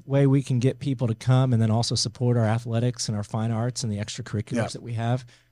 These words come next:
Speaker 1: I think
Speaker 2: Which
Speaker 1: help.
Speaker 2: we've got a lot, and we've got
Speaker 1: We've
Speaker 2: a
Speaker 1: got
Speaker 2: lot of great ones, yeah.
Speaker 1: Yeah, we've got a lot of options. So, um, yeah, we're gonna, we're starting small, but we're ramping that up pretty quick.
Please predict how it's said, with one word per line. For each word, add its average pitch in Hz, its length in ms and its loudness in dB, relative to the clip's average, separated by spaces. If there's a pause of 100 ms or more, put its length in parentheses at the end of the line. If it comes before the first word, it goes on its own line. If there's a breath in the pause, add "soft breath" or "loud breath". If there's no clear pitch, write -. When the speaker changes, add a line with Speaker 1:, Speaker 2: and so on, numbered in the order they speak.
(100)
Speaker 1:
I 104 140 -2
think 113 160 -6
Speaker 2:
Which 120 100 0
Speaker 1:
help. 127 80 0
Speaker 2:
we've 120 80 0
got 120 160 2
a 117 60 2
lot, 120 320 2
and 123 80 -6
we've 113 280 -8
got 131 120 -2
Speaker 1:
We've - 20 0
Speaker 2:
a 120 40 2
Speaker 1:
got 120 40 2
Speaker 2:
lot 120 140 2
of 113 40 -4
great 120 220 -2
ones, 113 240 -2
yeah. 117 80 -2
Speaker 1:
Yeah, 107 140 -2
we've 95 80 -8
got 107 140 -6
a - 20 -6
lot 107 180 0
of 104 80 0
options. 104 480 -2
So, 98 360 -2 (360 loud breath)
um, 98 380 -4 (100)
yeah, 107 200 -4
we're 117 200 -2
gonna, 139 160 0
we're 117 140 -2
starting 127 340 -4
small, 120 380 2
but 107 300 -2
we're 107 180 -14
ramping 110 340 -2
that 101 160 -2
up - 160 -8
pretty 101 160 -12
quick. - 280 -12